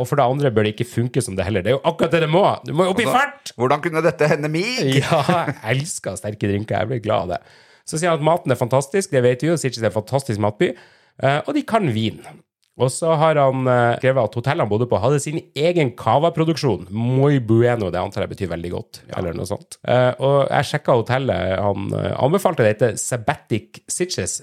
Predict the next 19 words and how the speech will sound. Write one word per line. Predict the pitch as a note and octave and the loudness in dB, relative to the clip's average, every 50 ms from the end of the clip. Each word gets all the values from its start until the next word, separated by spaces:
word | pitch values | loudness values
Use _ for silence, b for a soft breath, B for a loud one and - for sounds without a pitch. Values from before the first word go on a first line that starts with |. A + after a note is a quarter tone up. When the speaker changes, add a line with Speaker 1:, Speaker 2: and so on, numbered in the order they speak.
| - | -12
Speaker 1:
Det | - G#2 A2 B2 C3+ C#3 | -6 -2 2 2 2 2
ligger | B2 C3 C3+ B2+ A2 G2 G2+ G2 G2 - | 2 0 -2 -2 0 2 2 2 2 2
litt | - C#3+ D3+ | 0 -2 -2
for | - - A2 G#2+ | -2 0 2 2
langt | A#2 B2 A#2+ - - F#2 | 4 2 2 0 -2 -2
unna, | G2 D#3 A#2+ A#2+ A2+ G#2 F#2 F2 - F3 - | 0 2 4 4 4 4 2 -2 -4 -6 -6
eh, | F2 F2 F2 F2 F2 F2+ F2+ F2+ F2+ F#2 | -6 -6 -6 -6 -6 -6 -6 -6 -6 -6
stranda | - - C#3 C#3+ C#3 B2 G#2 F#2 | -2 0 0 2 2 2 0 -2
vår | F2+ E2+ D#2+ - - | -2 -6 -8 -6 -6
til | - D#2+ D#2+ E2 | -6 -6 -6 -8
at, | - - | -8 -8
eh, | F#2 F2+ F2+ | -6 -6 -4
det | G#2+ A#2+ | -4 -4
er | A#2 | -2
aktuelt | - - A2+ B2 - | 0 0 0 0 0
for | - A#2 B2 D#3 G#3+ | 0 2 2 2 2
oss, | - - - - A#2+ | 0 -4 -6 -2 2
men, | A#2+ C#3 C3+ C3+ B2+ | 2 2 4 2 2
eh, | C3 B2 B2 B2 | 2 2 0 0